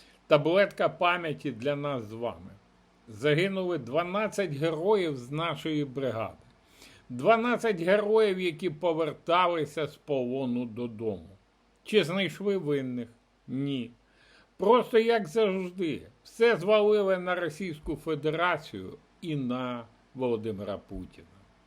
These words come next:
Втім, нинішня ситуація, коли влада вирішила прикрити набу і сап під приводом їх роботи на Росію, показує, що нічого, абсолютно нічого не змінилось.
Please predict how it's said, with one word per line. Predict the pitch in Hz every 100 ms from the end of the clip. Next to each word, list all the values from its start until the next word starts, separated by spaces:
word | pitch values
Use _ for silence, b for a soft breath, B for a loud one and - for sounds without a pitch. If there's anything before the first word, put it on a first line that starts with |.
| _ _ b b b b
Втім, | - - 185 196 196
нинішня | 240 262 233 233 208
ситуація, | 156 208 190 226 254 208 190
коли | 151 190 214
влада | 208 220 226 214 196 147 113
вирішила | 135 220 247 233 190 156 180 160 151 127
прикрити | - 165 151 - 208 214 208
набу | 185 180 170 190 196
і | 147
сап | - 208 170 110 _ _ _ _ _ _ b b b b
під | 170 151
приводом | 202 233 226 202 202 190
їх | 208 185
роботи | 202 180 196 202 180 165
на | 160
Росію, | 160 151 151 233 208 151
показує, | 151 165 190 160 123 135 107
що | -
нічого, | 196 202 202 - 214 185 131 -
абсолютно | - 170 - 185 160 170 180
нічого | 156 143 127 143 139
не | 131 131
змінилось. | 113 127 117 107 85 -